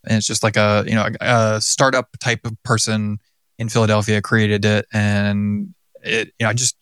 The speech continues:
had it in the back of my mind. I was aware of it. And then when we had a need for it, I was like, "Hey, actually, I know exactly what we need." We started using it. And then later he sold the business off. So it's not the same guy anymore, but it's still a great product at a great price. So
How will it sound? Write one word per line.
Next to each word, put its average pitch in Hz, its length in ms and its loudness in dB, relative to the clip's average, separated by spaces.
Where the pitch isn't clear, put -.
had 120 220 -2
it 123 40 2
in 131 60 0
the 123 60 2
back 120 140 2
of - 40 -10
my 123 80 4
mind. 117 280 4
I 113 40 2
was - 260 -2
aware 113 320 2
of 110 140 0
it. 117 140 0
And 113 140 -2
then 110 100 -4
when 113 120 0
we 110 80 0
had 110 140 2
a 107 40 -2
need 123 180 -2
for 107 100 -4
it, 107 60 -6
I - 20 -10
was 104 80 -10
like, 110 100 -4
"Hey, 151 200 0
actually, 113 400 -2
I 113 80 2
know 120 420 2
exactly 131 340 0
what 131 140 2
we 147 80 0
need." 131 240 -4
We 117 80 -6
started 113 280 2
using 110 220 0
it. 107 100 -2
And 113 160 -2
then 107 300 0
later 110 240 0
he 117 120 2
sold 110 260 0
the 98 80 -10
business 107 360 -6
off. 123 160 -8
So 113 100 -6
it's 113 120 -6
not 156 120 2
the 131 80 -4
same 113 180 -2
guy 104 180 0
anymore, 101 380 -6
but 107 180 2
it's 113 120 0
still 113 160 -2
a 101 40 -6
great 101 160 -6
product 101 340 -2
at 107 60 -2
a - 20 -8
great 104 160 -6
price. - 280 -10
So 107 120 -8